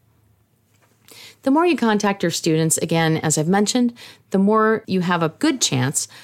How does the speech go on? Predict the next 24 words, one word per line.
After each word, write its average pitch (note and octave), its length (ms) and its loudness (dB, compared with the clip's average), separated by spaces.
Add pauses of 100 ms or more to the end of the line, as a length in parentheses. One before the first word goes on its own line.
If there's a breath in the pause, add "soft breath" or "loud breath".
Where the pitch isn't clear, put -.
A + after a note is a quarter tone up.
(140)
of E3 180 0
connecting G3 420 0
with F3+ 160 0
them E3+ 180 2
and C#3+ 100 2
re-engaging C#3+ 580 0
them C3+ 120 0
in C3+ 60 0
the C#3+ 40 -2
class. - 460 -4 (720 loud breath)
So - 180 2
we C4 120 4
have B3+ 320 2
a G3 60 2
lot A#3+ 320 2
of B3 140 -2
different G3+ 380 0
tips - 320 -2
today E3 480 2
that F3 180 2
I've C#3 160 0
shared D#3+ 280 0
with D#3+ 160 -2
you F#3+ 320 2